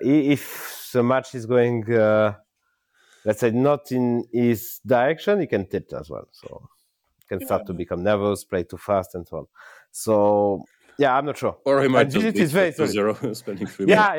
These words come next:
Speaker 1: yeah, yeah.
Speaker 3: He's
Speaker 1: No,
Speaker 3: really
Speaker 1: I
Speaker 3: gonna
Speaker 1: agree,
Speaker 3: draw
Speaker 1: I agree.
Speaker 3: somewhere. <laughs>
Speaker 1: But Vi-, uh, I mean, Vidit is kind of incredibly tough to, to, to beat. I mean, his matches, it goes, uh, you know, all the way.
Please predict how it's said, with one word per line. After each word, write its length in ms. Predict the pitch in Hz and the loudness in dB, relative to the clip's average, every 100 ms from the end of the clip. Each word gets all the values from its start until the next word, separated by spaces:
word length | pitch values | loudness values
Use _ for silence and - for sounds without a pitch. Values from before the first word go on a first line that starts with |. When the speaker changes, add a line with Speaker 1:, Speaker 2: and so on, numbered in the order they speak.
| 175 | 0
Speaker 1:
yeah, 80 | 160 | 0
yeah. 360 | 156 151 135 | -2 -2 -4
Speaker 3:
He's 60 | 101 | 2
Speaker 1:
No, 100 | 117 - | 4 6
Speaker 3:
really 120 | 113 | 4
Speaker 1:
I 20 | |
Speaker 3:
gonna 160 | 110 101 | 4 0
Speaker 1:
agree, 40 | 95 | 2
Speaker 3:
draw 100 | 104 | 2
Speaker 1:
I 40 | 98 | 0
agree. 220 | - - 107 | 0 -2 -2
Speaker 3:
somewhere. 260 | 123 123 123 | 0 0 -2
<laughs> 60 | - | -2
Speaker 1:
But 220 | 175 160 | -2 0
Vi-, 220 | 196 - 165 | -4 -2 2
uh, 220 | 175 170 | 2 4
I 100 | 170 | 0
mean, 180 | 180 165 | -2 -2
Vidit 380 | 202 262 - - - - - _ _ _ _ _ _ _ _ _ _ _ _ | 0 0 -2 -6 -16 -18 -20 _ _ _ _ _ _ _ _ _ _ _ _
is 220 | - 151 - | 0 0 2
kind 280 | 185 175 | 2 2
of 460 | 170 160 - - - - | 4 2 0 -16 -16 -4
incredibly 500 | 147 143 233 226 160 | -2 2 2 0 -2
tough 420 | - 147 - - - | 0 -2 -4 -14 -2
to, 360 | 143 135 135 | 4 6 4
to, 260 | 127 135 131 | 4 4 4
to 120 | 120 | 2
beat. 260 | 127 156 - | 0 0 2
I 80 | 156 | 2
mean, 140 | 135 131 | 2 2
his 160 | 123 113 | 0 0
matches, 880 | 139 151 160 147 - - - - - _ _ _ - | -2 0 -4 -6 -8 -18 -18 -20 -20 _ _ _ -14
it 140 | 120 | -2
goes, 400 | 156 143 127 - | 2 2 0 -4
uh, 240 | 127 127 127 | 2 4 6
you 160 | 127 | 4
know, 240 | 123 120 - _ | 2 0 -4 _
all 160 | 139 139 | 0 2
the 140 | 139 | 2
way. 360 | 131 143 202 | 4 4 2